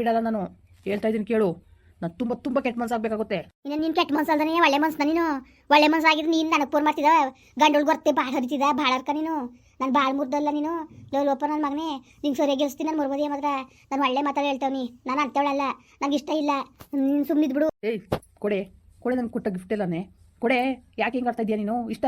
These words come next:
Speaker 1: ಇಲ್ಲ ಅಂದ್ಮೇಲೆ ಏನಕ್ಕೆ ಇಟ್ಕೊಂಡಿದ್ಯಾ? ಅದ್ರಲ್ಲೇ ಗೊತ್ತಾಗಲ್ವಾ ನಿನ್ಗೆ ನನ್ ಕಂಡ್ರೆ ಎಷ್ಟು ಇಷ್ಟ ಅಂತ?
Speaker 2: ನೋಡು, ಸುಮ್ನೆ ನನ್ಗೆ ಕೋಪ ಬರ್ಸ್ಬೇಡ ನೀನು, ಹೇಳ್ತೇನ್ ಕೇಳು. ಯಾಕೆ ಹಿಂಗ್ ಆಡ್ತಾ ಇದೀಯ ನೀನು? ಯಾವ ಗಿಫ್ಟ್ ಎಲ್ಲಾನು ಕೊಡ್ನಿವ ನಾನು? ಏ, ನೀನ್ ಕೊಡ್ಸಿದ್ ಬಟ್ಟೆ ಬರೆ ಎಲ್ಲಾನು ಕೊಡ್ನಿವ ನಾನು? ಎಲ್ಲಾನು ಕೊಟ್ಟಾಯ್ತಲ್ಲ, ಇನ್ನೇನ್ ಕೊಡ್ಬೇಕು ನಿನ್ಗೆ?
Speaker 1: ನೆಕ್ಲೆಸ್ ಕೊಟ್ಟೇನೆ.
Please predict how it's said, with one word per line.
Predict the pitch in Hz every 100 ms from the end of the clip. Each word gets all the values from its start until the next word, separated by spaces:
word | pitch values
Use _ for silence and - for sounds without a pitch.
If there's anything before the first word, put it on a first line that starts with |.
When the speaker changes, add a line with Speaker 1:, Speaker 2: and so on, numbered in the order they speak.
| 254
Speaker 1:
ಇಲ್ಲ | 247 233
ಅಂದ್ಮೇಲೆ | 226 226
ಏನಕ್ಕೆ | 226 233
ಇಟ್ಕೊಂಡಿದ್ಯಾ? | 226 208 180 202 226 - - - -
ಅದ್ರಲ್ಲೇ | 196 247 240
ಗೊತ್ತಾಗಲ್ವಾ | 226 202 175 190 185 - -
ನಿನ್ಗೆ | 190 196
ನನ್ | 185
ಕಂಡ್ರೆ | 196 196
ಎಷ್ಟು | 185 233
ಇಷ್ಟ | 202 185
ಅಂತ? | 190 208 -
Speaker 2:
ನೋಡು, | 302 330 - - -
ಸುಮ್ನೆ | 320 302 330
ನನ್ಗೆ | 330 349
ಕೋಪ | 302 311
ಬರ್ಸ್ಬೇಡ | 320 330 330
ನೀನು, | 339 330
ಹೇಳ್ತೇನ್ | 311 302 330 330
ಕೇಳು. | 339 330 302 - - - -
ಯಾಕೆ | 277 302
ಹಿಂಗ್ | 330
ಆಡ್ತಾ | 339 330
ಇದೀಯ | 339
ನೀನು? | 359 440 466 - -
ಯಾವ | 339 339
ಗಿಫ್ಟ್ | 320 339
ಎಲ್ಲಾನು | 349 330
ಕೊಡ್ನಿವ | 339 320 339
ನಾನು? | 330 262 233 - _ -
ಏ, |
ನೀನ್ | 277 277
ಕೊಡ್ಸಿದ್ | 294 294 277
ಬಟ್ಟೆ | 302 320
ಬರೆ | 311 320
ಎಲ್ಲಾನು | 285 330
ಕೊಡ್ನಿವ | 311 330 339
ನಾನು? | 311
ಎಲ್ಲಾನು | 247 302
ಕೊಟ್ಟಾಯ್ತಲ್ಲ, | 320 320 339
ಇನ್ನೇನ್ | 294 311
ಕೊಡ್ಬೇಕು | 311 330
ನಿನ್ಗೆ? | 330 320 - _ _
Speaker 1:
ನೆಕ್ಲೆಸ್ | 208 269 269
ಕೊಟ್ಟೇನೆ. | 247 233